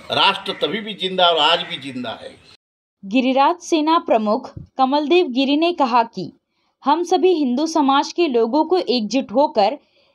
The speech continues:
Speaker 2: इस शोभा यात्रा को सफल बनाना है। इसके साथ ही इस शोभा यात्रा को प्रत्येक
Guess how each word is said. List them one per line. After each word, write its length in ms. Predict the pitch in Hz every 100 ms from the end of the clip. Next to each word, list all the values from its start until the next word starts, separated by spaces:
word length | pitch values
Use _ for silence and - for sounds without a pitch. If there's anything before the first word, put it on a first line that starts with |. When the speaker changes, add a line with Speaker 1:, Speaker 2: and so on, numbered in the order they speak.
| _
Speaker 2:
इस 180 | 359 -
शोभा 280 | 330 262 320
यात्रा 380 | 311 294 302 330
को 160 | 339
सफल 360 | 359 302 320 349
बनाना 400 | 269 226 196 185
है। 220 | 190 147 - _ _ _ _ _ -
इसके 320 | 240 - 277
साथ 400 | 269 262 277 269
ही 100 | 233 254 - - - -
इस 200 | 359 359
शोभा 280 | 349 262 302
यात्रा 400 | 294 285 285 320
को 160 | 330 370
प्रत्येक 440 | 277 269 311